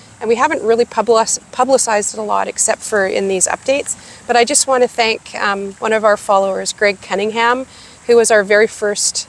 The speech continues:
donator, and that was awesome. Even, even though we were a little bit chagrined about setting up something like this and, and, you know, what have you, it was such a thrill to have somebody say, "You know, you guys do great work." So thanks to Greg,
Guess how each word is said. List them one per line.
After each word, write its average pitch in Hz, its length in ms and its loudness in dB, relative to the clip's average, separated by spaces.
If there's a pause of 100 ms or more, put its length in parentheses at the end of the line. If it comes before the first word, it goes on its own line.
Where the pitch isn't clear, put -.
(140)
donator, 190 520 0
and 202 100 -2
that 214 120 2
was 208 180 -2
awesome. 208 480 0
Even, 294 400 -4
even 294 240 -2
though 240 160 6
we 240 60 4
were 226 80 2
a 214 60 -2
little 240 200 2
bit 202 160 0 (380)
chagrined 240 480 2
about 208 200 0
setting 214 360 -2
up 214 180 -8
something 214 320 -4
like 202 220 -4
this 208 280 2
and, 190 300 -4 (380)
and, 208 180 -2
you 208 80 2
know, 185 160 0
what 208 160 2
have 226 260 2
you, 190 340 -4 (280)
it 226 100 0
was 220 120 2
such - 240 -2
a 214 40 -4
thrill 214 380 2
to 208 120 -16
have 202 200 0
somebody 196 400 -4
say, 190 420 2
"You 208 140 0
know, 208 80 2
you 202 100 0
guys 202 200 0
do 202 100 -12
great 185 260 0
work." - 160 -6 (380)
So 214 360 2 (180)
thanks 240 240 0
to 247 80 -6
Greg, 226 320 2